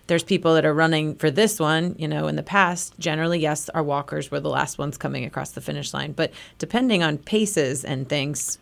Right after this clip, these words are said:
we'll have walkers coming in, in the mix with marathoners as well, half marathon walkers, because of when they start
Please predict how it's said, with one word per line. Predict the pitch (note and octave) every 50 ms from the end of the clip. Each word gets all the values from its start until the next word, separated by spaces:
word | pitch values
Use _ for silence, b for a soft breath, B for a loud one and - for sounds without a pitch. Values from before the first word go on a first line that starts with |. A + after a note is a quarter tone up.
| _
we'll | - D#3+ E3+ G#3
have | A#3 A#3+ F3 D3
walkers | D#3 D#3 E3+ E3+ - D#3 D#3+ D3+ - - - - _ _
coming | _ E3+ D#3 D#3 D3 D3+
in, | D3+ D3+ D3+ D3 D3 C#3+ - - - _
in | F3+ E3+ E3
the | D#3
mix | D3+ D#3+ E3 D#3+ - - -
with | - D3+ C#3+
marathoners | - D#3 D#3 D#3 D3+ - - B2+ A#2+ A2+ A2+ G2+ D#3 - -
as | - D3 C3
well, | - D#3 C#3+ C3 - - - - E3 D#3
half | - C#3 D3 -
marathon | D3 D3+ D3+ D3+ C#3 - C#3+ C#3+
walkers, | C#3+ C3+ C#3 C#3+ - D#3 D3+
because | - - E3 D#3+ - - F3 D#3+ D3
of | E3 D#3 D3 - E3
when | D#3+ D#3 E3
they | E3+ D#3+ D#3
start | - - - D#3 D3+ D3+ D3+ D3+ D3